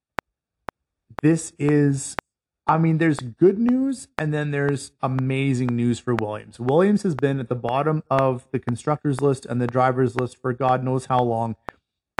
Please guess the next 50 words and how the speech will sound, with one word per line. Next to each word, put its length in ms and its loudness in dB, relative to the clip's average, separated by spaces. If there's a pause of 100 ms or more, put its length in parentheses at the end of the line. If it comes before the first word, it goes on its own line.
(100)
It's 140 -2
been 120 2
at 100 0
least 200 0
a 40 0
decade. 400 -10
They, 200 -4 (160)
they're 100 2
not 460 0 (400)
awesome 480 -6 (240)
right 180 2
now. 280 -8 (200)
Uh, 140 4
they 140 0
used 280 -2
to 80 -2
be 180 -2
massive, 600 -2
innovative 720 0 (160)
leaders 640 0
in 100 -2
the 180 -2
eighties 340 -2
and 140 -8
early 220 -4
nineties. 520 -2 (400)
Uh, 200 2
then 240 0
they 100 0
got 180 0
into 120 -2
financial 500 -4
trouble. 380 0
They 100 0
started 500 -2
essentially 400 -4
getting 260 0
sold 360 -2
and 100 0
bought 280 -4
back, 280 -4
and 140 -6
they 60 -4
just 200 -14
kinda 220 -4
dwindled 460 -2
all 140 0
the 140 -4
way 60 -2
down 400 -6